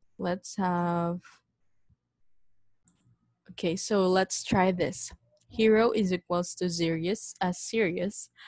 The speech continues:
Uh, we don't expect that there will be any problems. The compiler will perform the following steps. So,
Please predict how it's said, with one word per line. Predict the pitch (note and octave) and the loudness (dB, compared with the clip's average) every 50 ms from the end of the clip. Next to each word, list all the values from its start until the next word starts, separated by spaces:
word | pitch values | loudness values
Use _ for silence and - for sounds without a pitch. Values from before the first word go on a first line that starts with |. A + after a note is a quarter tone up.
| - - - _ | -20 -20 -14 _
Uh, | - F#3+ F#3 F3+ F3+ | -4 -2 0 0 0
we | F#3+ A3+ A#3+ | 0 0 2
don't | A#3+ D4 D#4 E4 D#4 | 4 4 4 6 4
expect | C#4 A#3+ - - - F#3 F3+ F3+ | 2 0 -2 -2 -4 -4 0 0
that | F3+ F3+ F3 | 0 0 0
there | F3+ F#3 F3+ F3+ | 2 2 2 2
will | F3 F3+ F3 F3 | 2 0 0 0
be | F3 F#3+ F#3+ - _ _ | -2 -6 -6 -8 _ _
any | A3+ A#3 B3+ C#4+ C#4+ | -2 0 0 0 0
problems. | - - F#3 E3+ D#3+ D#3 D#3 D#3 E3 - - | 0 -2 -2 0 0 0 -2 -2 -4 -6 -8
The | F3 | -8
compiler | - F#3 F3+ F3+ - F#3+ F3 E3+ F3 E3+ E3+ | -6 -4 -4 -4 -2 -2 -2 0 0 -2 0
will | F3 E3+ E3 E3+ - - | 0 -2 -2 -2 -4 -2
perform | E3+ E3 E3+ - - F#3 F3+ F3+ F3 | -2 -2 -2 -2 -4 -4 -4 -2 -2
the | E3+ E3+ | -4 -4
following | - - E3+ E3 D#3+ D#3+ D#3+ D#3+ E3 E3+ | -4 -4 -4 -2 -2 -2 -2 -4 -6 -8
steps. | - - - - - - _ - - - - _ _ _ - - - _ _ | -10 -10 -8 -8 -8 -8 _ -14 -18 -18 -18 _ _ _ -20 -20 -20 _ _
So, | - - F#3+ F3+ F3 F3 F3 F3+ | -6 -2 0 2 2 2 0 -2